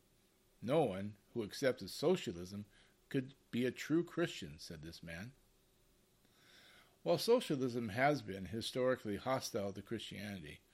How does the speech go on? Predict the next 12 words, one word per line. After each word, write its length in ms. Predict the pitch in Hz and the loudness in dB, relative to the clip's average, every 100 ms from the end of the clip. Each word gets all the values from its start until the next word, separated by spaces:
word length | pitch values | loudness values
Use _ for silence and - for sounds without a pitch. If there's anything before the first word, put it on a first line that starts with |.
| - - _ - | -20 -20 _ -8
one's 340 | 110 165 202 | 2 4 4
understanding 840 | 165 139 135 123 - 139 156 139 101 | 2 2 0 -2 0 0 2 0 -2
of 100 | 98 | -4
that 200 | 101 104 | -6 -6
system 480 | - 110 - 101 104 | -6 -6 -4 -6 -6
is 180 | 113 - | -6 -6
not 320 | 120 139 147 | 0 0 0
the 80 | 110 | -4
biblical 560 | 98 123 120 - 101 90 | -2 -2 -2 -4 -8 -12
test 480 | - 139 113 - - | -6 -4 -4 -8 -14
for 160 | - | -12
fellowship. 640 | 90 - 110 101 - - - | -8 -4 -4 -6 -10 -14 -18